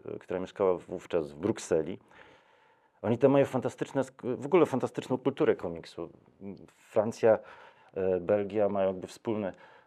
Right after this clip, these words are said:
część Belgii mają wspólny język, więc jest du-, duży rynek, więc on się rozkręca. Tam są jakieś problemy ponoć, e, związane teraz, e, z,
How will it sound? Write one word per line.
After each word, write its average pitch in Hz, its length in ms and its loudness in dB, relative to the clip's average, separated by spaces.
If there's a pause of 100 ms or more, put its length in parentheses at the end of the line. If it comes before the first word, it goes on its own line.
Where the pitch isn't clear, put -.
(120)
część 98 260 -2
Belgii 87 260 -2
mają 90 180 -2
wspólny 101 340 -8
język, 90 340 -4
więc - 360 -10
jest 123 360 -8
du-, - 200 -18
duży 104 300 0
rynek, 90 280 0
więc 131 200 -4
on 98 40 -12
się - 140 -10
rozkręca. 85 540 -6
Tam 123 140 -8
są 104 120 -8
jakieś 98 160 -10
problemy 92 460 -2
ponoć, 85 340 -8 (1080)
e, 85 140 -2 (560)
związane 85 560 -6
teraz, 85 460 -6
e, 82 280 -4
z, 80 440 -16